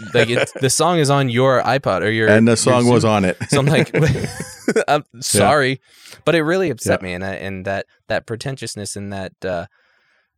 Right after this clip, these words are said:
Speaker 2: that exclusivity really
Speaker 1: Yeah.
Speaker 2: made me.
Speaker 1: Yeah.
Speaker 2: It actually was a big turning point in my musical life,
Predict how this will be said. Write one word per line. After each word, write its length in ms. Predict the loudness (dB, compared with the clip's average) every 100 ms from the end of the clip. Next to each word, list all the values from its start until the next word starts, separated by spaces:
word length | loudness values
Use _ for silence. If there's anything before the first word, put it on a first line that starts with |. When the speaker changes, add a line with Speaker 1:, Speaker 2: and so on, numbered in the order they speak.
| _
Speaker 2:
that 220 | -4 -2
exclusivity 1300 | -4 -4 -4 -6 -6 -4 -2 -4 -4 -4 -6 -8 -12 _ _ _ _ -10
really 360 | -6 -6 -8 -8
Speaker 1:
Yeah. 140 | -4 -6 -6 _ _ _ _ _ _ _
Speaker 2:
made 220 | -4 -2
me. 60 | -2
Speaker 1:
Yeah. 140 | 0
Speaker 2:
It 60 | 0
actually 480 | 0 -2 -4 -6 -10
was 220 | -6 -4
a 60 | -2
big 220 | -2 -4
turning 280 | -2 -2 -2
point 200 | -4 -6
in 100 | -6
my 140 | -6 -6
musical 580 | -6 -8 -8 -8 -8 -12 _ _ _
life, 340 | -8 -6 -6